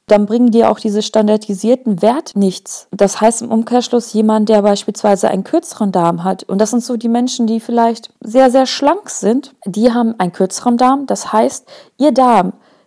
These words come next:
ist so drauf getrimmt, der nimmt zwar die Nährstoffe sehr schnell auf, aber im Grunde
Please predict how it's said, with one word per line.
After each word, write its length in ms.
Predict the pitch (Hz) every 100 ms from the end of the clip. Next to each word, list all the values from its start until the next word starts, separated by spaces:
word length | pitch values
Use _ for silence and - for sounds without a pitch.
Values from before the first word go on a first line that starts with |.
| _
ist 240 | 208 - -
so 500 | 185 247 285 311 -
drauf 320 | - - 233 -
getrimmt, 640 | 220 - 220 202 - 196
der 80 | 196
nimmt 180 | 214
zwar 160 | 214 208
die 140 | 190
Nährstoffe 460 | 185 190 190 202 196
sehr 280 | 170 180 160
schnell 300 | - 160 -
auf, 540 | 160 170 320 - - _
aber 160 | - 190
im 160 | 185
Grunde 600 | 175 190 220 269 311 349